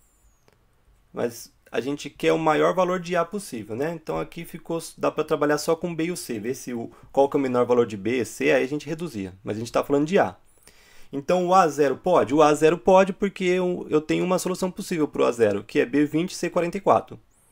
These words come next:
Tem outras soluções possíveis pra B e C quando o A zero? Tenho. Ok?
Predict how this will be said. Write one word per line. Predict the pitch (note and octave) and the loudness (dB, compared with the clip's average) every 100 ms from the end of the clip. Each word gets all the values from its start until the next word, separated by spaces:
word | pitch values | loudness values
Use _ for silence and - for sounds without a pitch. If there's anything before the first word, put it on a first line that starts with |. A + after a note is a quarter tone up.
| _ _ _ _ _ _ _ _ - | _ _ _ _ _ _ _ _ -2
Tem | E3 | 2
outras | F#3 D#3+ | 2 2
soluções | D#3+ D3 C#3 | 0 2 0
possíveis | - C3 B2+ | -2 -4 0
pra | B2+ | 0
B | A#2 C3+ | 2 -2
e | |
C | A2 D#3 D3 | -2 -2 0
quando | B2 | 2
o | A2+ | 4
A | A2+ | 4
zero? | A#2 E3 - | 4 0 2
Tenho. | G#3+ B2 B2 - _ _ _ _ _ _ | 0 -2 -4 -12 _ _ _ _ _ _
Ok? | B2 E3+ | -6 -6